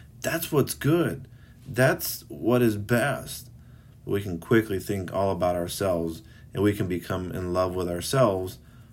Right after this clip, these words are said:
more than we are on what God has for us to do. So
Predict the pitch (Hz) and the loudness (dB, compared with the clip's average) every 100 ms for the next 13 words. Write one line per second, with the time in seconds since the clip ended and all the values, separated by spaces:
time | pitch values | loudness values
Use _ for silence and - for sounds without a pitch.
0 | - - 87 87 87 85 82 82 82 82 | -16 -6 -2 -2 0 0 0 0 -2 -4
1 | 92 - - - - - - - - 87 | -10 -18 -20 -20 -20 -20 -20 -20 -12 -6
2 | 87 67 87 85 87 82 80 80 - 80 | -6 -4 -2 0 -2 -4 -6 -6 -8 -8
3 | 80 80 - 80 82 80 78 - - - | -8 -8 -10 -6 -4 -4 -6 -12 -20 -20
4 | - - - - - - - - - - | -20 -20 -20 -20 -20 -20 -20 -20 -20 -20
5 | - - 117 107 107 85 | -20 -2 2 4 4 0